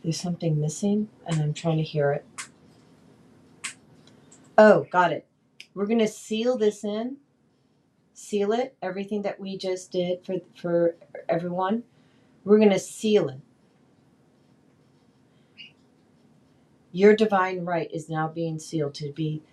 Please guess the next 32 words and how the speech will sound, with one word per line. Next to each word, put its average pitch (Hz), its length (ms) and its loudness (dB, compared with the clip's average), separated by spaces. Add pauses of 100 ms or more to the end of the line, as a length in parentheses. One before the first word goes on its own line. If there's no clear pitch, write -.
(220)
sealed 196 480 4
and 156 200 -2
be 185 200 0
connected 175 520 0
to 170 100 -6
God 139 340 -4 (160)
in 151 140 -2
this 170 220 0
lifetime, 180 480 -2
all 156 180 4
lifetimes, 151 600 -4
for 151 80 -6
your 147 80 -4
entire 151 380 -2
lineage. 139 640 -12 (3250)
Yep, - 260 -2 (760)
done. 127 280 -8 (800)
So 170 180 6
be 185 160 8
it, 175 120 6
so 165 100 -2
be 151 160 2
it, 143 120 -2
so 147 100 -6
be 165 200 2
it, 185 120 -4
and 160 120 -4
so 135 200 -4
it 120 100 -4
is. - 460 -8 (680)
Thank 156 280 4
you, 180 260 0